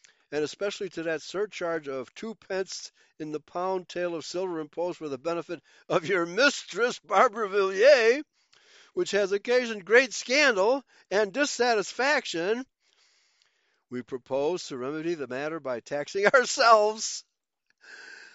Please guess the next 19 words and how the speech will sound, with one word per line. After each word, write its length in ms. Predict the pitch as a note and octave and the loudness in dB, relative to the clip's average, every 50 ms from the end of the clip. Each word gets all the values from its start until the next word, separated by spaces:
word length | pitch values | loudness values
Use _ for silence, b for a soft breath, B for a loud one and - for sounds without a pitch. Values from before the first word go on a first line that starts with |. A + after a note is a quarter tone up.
| B B B B B B _ _ _ _ _ _ _ - | B B B B B B _ _ _ _ _ _ _ -8
your 260 | D#3 F3 G3+ G#3 G3+ | -2 2 4 4 4
always 460 | D#3+ F#3 G3 A3 A#3 B3 A#3+ G#3+ G3+ | 4 4 4 4 2 0 -2 -6 -4
loyal 320 | G#3 A3 G#3+ G#3+ A3+ A3 A3+ | -2 0 0 2 2 0 0
commoners, 680 | - A3+ A3 G#3+ G3+ G3 G3 F#3+ F#3+ F#3+ G3 G3 - | 0 0 0 0 0 0 0 0 0 0 0 -2 -6
in 200 | - F3 F3 F#3+ | -8 -8 -8 -6
paying 340 | - G#3+ G#3+ A#3 A3+ A3+ A3 | -4 0 0 2 2 2 0
a 60 | G3 | -2
duty 320 | E3 F#3 G#3+ A3+ A3 G#3+ G#3 | -2 -4 -6 -4 -2 0 -2
upon 340 | G3+ _ - G3+ G3+ G3 F3+ | -2 _ -4 -6 -4 -4 -2
all 180 | F3+ G3+ A3 | -2 -2 -2
future 400 | - - G#3 G#3+ G3+ - - G3+ | -4 -6 -12 -12 -10 -10 -6 -4
importations 680 | G3 G3 - - G3+ G3 F3+ - F#3 F#3+ F#3+ - F#3+ E3 | -4 -4 -4 -6 -8 -8 -6 -4 -4 -4 -4 -6 -10 -12
of 100 | D3+ C#3 | -12 -12
spirits, 440 | - - - G#3+ A3 G#3+ G3 - C#3+ | -12 -10 -4 -2 0 0 0 -2 -4
wines, 340 | D#3+ F3+ F#3 F#3+ F#3+ F3 C#3 | -6 -4 -4 -4 -4 -4 -6
beer, 240 | B2 E3+ F#3+ F#3+ F3+ | -2 -2 0 0 0
cider, 380 | - - E3+ E3+ F3 F#3 F#3 | -2 -4 -2 -2 -2 -2 -2
and 220 | E3 D#3+ F3 E3 C3+ | -4 -4 -4 -4 -4
vinegar, 420 | E3+ F#3 E3+ D3+ D#3 C#3+ C#3 | -4 -4 -2 -2 -2 -2 -2